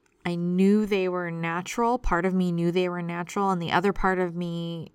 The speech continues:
felt so much shame for being attracted to men and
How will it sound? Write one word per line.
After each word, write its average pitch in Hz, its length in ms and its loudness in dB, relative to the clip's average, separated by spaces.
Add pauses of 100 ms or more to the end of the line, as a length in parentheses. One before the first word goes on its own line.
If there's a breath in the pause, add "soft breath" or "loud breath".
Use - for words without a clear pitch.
felt - 360 -6
so 185 180 2
much 175 220 -4
shame 165 500 -6
for 165 240 -6
being 165 300 -2
attracted 165 500 -4
to 165 100 -8
men 156 400 -2
and 156 380 -8